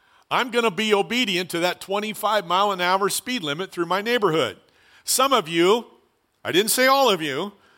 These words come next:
some of you will be obedient to that same law. Now, we're expected to be obedient to that, and hon-,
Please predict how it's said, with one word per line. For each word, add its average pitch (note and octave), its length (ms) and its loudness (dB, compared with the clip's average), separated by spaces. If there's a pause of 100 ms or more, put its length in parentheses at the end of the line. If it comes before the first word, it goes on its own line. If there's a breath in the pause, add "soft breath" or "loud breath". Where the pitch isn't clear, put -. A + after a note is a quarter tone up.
(300 soft breath)
some C#4+ 340 2
of F#3+ 160 2
you F3+ 160 -2
will G3 180 4
be F#3 220 -4
obedient E3 480 -2
to G3 100 0
that E3 240 0
same G3 320 -2
law. G#3+ 460 2 (600)
Now, F3 200 0
we're G#3+ 260 4
expected A3+ 680 -2 (180)
to A#3+ 100 0
be G3 200 2
obedient D3+ 480 -2
to C3 80 -16
that, D#3+ 120 -4
and F3 160 -8
hon-, C#4+ 280 -4